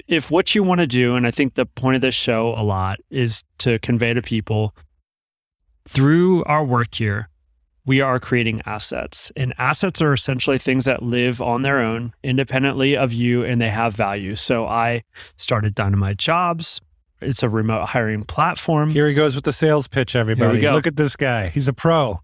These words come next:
Speaker 1: We work, we work on it every day. We have a growing team, okay? If everyone stops doing what they're doing tomorrow,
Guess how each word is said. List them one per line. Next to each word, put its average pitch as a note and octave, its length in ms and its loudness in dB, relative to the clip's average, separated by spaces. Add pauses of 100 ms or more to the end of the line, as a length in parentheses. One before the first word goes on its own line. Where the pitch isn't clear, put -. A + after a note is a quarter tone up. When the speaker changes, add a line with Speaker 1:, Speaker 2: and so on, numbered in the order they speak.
(400)
Speaker 1:
We C#3 220 2
work, F3+ 240 0
we D#3 180 2
work E3+ 240 0
on E3 140 0
it D3+ 100 -2
every D3 220 -2
day. C#3+ 320 0
We C3+ 180 0
have C#3 180 0
a B2+ 120 0
growing C3+ 440 2
team, C#3+ 460 0 (380)
okay? C#3 280 0 (540)
If - 300 -2 (180)
everyone F#3 400 0
stops - 560 -2
doing C#3+ 320 4
what C3+ 140 2
they're C3+ 120 2
doing B2 360 2
tomorrow, B2 680 0